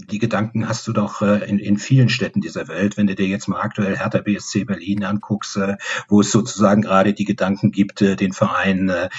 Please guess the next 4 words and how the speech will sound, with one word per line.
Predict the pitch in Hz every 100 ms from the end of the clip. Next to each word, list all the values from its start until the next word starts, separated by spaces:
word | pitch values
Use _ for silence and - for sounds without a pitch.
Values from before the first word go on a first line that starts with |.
| - 120
internationaler | 101 104 90 95 - 90 87 95 90 -
zu | - 92
etablieren, | 87 - - 92 95 101 101
äh, | 98